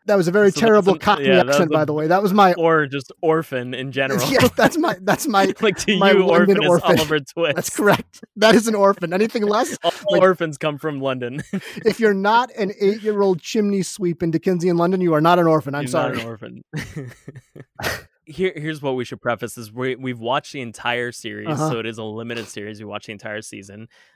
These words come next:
Speaker 2: Um, and then also there's going to be spoilers. We will likely go into spoilers. Do you wanna kinda talk about it first before we go into spoilers?
Speaker 1: It's really, really good.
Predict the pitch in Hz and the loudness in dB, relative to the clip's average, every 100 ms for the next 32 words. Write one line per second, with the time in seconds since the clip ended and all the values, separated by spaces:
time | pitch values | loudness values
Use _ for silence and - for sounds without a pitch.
0 | - 113 110 104 104 110 113 107 110 - | -10 -8 -8 -10 -16 -14 -10 -10 -10 -12
1 | 107 104 - 113 110 110 101 - 104 104 | -16 -16 -12 -12 -12 -18 -20 -18 -16 -16
2 | - 107 - 120 110 107 107 107 _ _ | -18 -20 -14 -10 -8 -10 -12 -16 _ _
3 | _ _ _ _ _ _ 131 127 120 123 | _ _ _ _ _ _ -12 -10 -8 -6
4 | 165 - 160 139 127 127 127 117 - 127 | -6 -8 -14 -10 -10 -10 -12 -16 -14 -12
5 | 123 123 117 127 135 135 123 131 123 131 | -10 -12 -12 -10 -8 -10 -10 -12 -8 -8
6 | 127 131 131 135 135 147 - 131 131 131 | -8 -8 -8 -10 -12 -12 -16 -16 -16 -16
7 | 135 123 - 139 160 170 - 170 - 160 | -18 -20 -20 -20 -20 -14 -6 -4 -4 -6
8 | 156 208 208 208 175 147 156 165 160 127 | 0 2 2 2 -2 0 2 2 2 -2
9 | 147 139 156 | -2 -2 -6